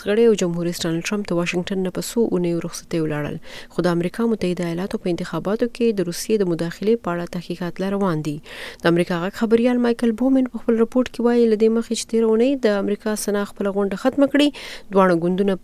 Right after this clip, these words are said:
په ګډه یوه لایحه وړاندې کړي چې په انتخاباتو کې د روسیې د مداخلې په اړه د عدلي وزارت تحقیقات کوونکي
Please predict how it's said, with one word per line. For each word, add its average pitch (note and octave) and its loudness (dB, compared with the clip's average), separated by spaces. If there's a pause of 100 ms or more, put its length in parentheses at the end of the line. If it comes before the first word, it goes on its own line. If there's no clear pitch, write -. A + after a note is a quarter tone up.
په - -2
ګډه G#3 8
یوه - -4
لایحه E3 -4
وړاندې D#3 -4 (100)
کړي F3 -4 (340)
چې G#3+ 2
په G#3+ 8
انتخاباتو G#3 0
کې B3 0
د F3 0
روسیې E3+ -4
د E3 0
مداخلې E3+ -2
په G#3 -2
اړه G#3 -2
د F#3+ -2
عدلي A3+ 0
وزارت F3+ -2
تحقیقات F3 -8
کوونکي G#3+ -2